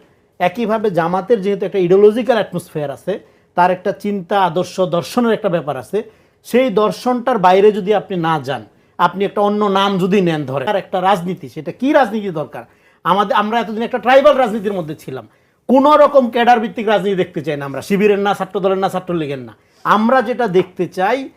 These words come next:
এবং এই যে ছাত্র রাজনীতি নিয়ে একটা কথা উঠছে, দেখেন, আমাদের এখানে যখন সবচেয়ে বেশি দরকার রাজনীতি করা, সেখানে রাজনীতি নিষিদ্ধের কথা বলতেছে, তো ডেঞ্জারাস। রাজনীতি নিষিদ্ধ চাইছিল তো আওয়ামী লীগ, রাজনীতি খালি ও একলাই করবে, আর কারো দরকার নেই।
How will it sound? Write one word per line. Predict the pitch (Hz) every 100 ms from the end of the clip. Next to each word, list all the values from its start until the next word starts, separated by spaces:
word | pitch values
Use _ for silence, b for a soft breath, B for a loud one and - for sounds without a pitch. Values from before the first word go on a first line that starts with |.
| b -
এবং | 233 262 254
এই | 214
যে | 214
ছাত্র | 202 202 233
রাজনীতি | 208 196 208
নিয়ে | 202
একটা | 185 180
কথা | 156 151
উঠছে, | 143 131 123
দেখেন, | 143 202 135 - _ _ _ _
আমাদের | 160 214 226 214 226
এখানে | 220 233 190
যখন | 202 226
সবচেয়ে | 190 226 - 262
বেশি | 196 220 240
দরকার | 226 185 208
রাজনীতি | 196 147 175 190
করা, | 170 151 110 - _
সেখানে | 269 277 302
রাজনীতি | 254 214 262
নিষিদ্ধের | 240 196 175 170
কথা | 151 139
বলতেছে, | 131 120 - 165
তো | 202
ডেঞ্জারাস। | 277 381 262 143 - _ _ _ _ _ _ _ -
রাজনীতি | 180 202 190 247 233
নিষিদ্ধ | 226 240 185 254
চাইছিল | 247 247 233
তো | 269
আওয়ামী | 302 277
লীগ, | 196 139 _ _ _ -
রাজনীতি | 202 202 220
খালি | 220
ও | 220
একলাই | 226 226 208
করবে, | 202 202
আর | 180
কারো | 185 170
দরকার | 151 143
নেই। | 117